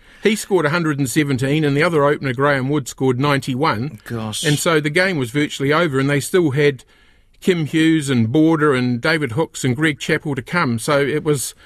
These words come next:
Speaker 1: it was a grim, it was a grim half time for us. They scored three hundred and two for eight, and we're not gonna score that.
Speaker 2: That would have been one of the few times in the eighties that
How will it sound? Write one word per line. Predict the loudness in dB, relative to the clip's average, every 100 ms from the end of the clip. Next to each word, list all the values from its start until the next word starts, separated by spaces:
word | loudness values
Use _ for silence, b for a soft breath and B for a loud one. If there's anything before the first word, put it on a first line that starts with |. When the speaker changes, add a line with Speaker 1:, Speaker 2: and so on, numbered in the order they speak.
| b b b b
Speaker 1:
it | -2
was | 0
a | 0
grim, | 0 0 2 0 -4 b b b b
it | -4
was | -2 0
a |
grim | 0 0 0 -2 -4
half | -2 -2 -2
time | -4 -2 -2
for | -2 -4
us. | -4 -4
They | -2 -2
scored | -4 -6 -4
three | -2
hundred | -2 -2 -4
and | -2
two | -2
for | 0 2
eight, | 2 0 B B B B B B -6
and | -4 0
we're | 0
not | 0
gonna | -2 -4
score | -2 0 2
that. | 0 -2 _ B B B B
Speaker 2:
That | -2 0
would | 0
have |
been | -2 -4 -6 -4
one | -2
of | -2
the | -4
few | -6
times | -6 -2 -2 -2 -4 -6 -6
in | -6
the | -4
eighties | -4 -4 -4
that | -8